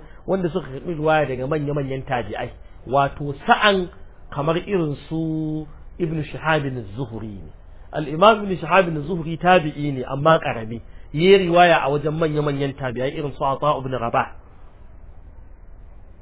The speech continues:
To, ala ayyati halin dai, shi a Sheikhul Albani ya tafi akan cewa, uh, Sa'ad ibn Ubadah az-Zurqi majhuli ne.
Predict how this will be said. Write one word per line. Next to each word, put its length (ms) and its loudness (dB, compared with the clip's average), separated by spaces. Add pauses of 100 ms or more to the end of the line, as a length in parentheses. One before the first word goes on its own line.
(880)
To, 120 -8
ala 260 8
ayyati 320 6
halin 420 4
dai, 240 4 (320)
shi 120 -4
a 120 0
Sheikhul 360 -2
Albani 440 2
ya 140 4
tafi 200 -4
akan 340 -4
cewa, 600 2 (340)
uh, 460 -8 (100)
Sa'ad 280 2
ibn 180 -2
Ubadah 520 2
az-Zurqi 680 -2 (220)
majhuli 600 -4 (120)
ne. 80 -12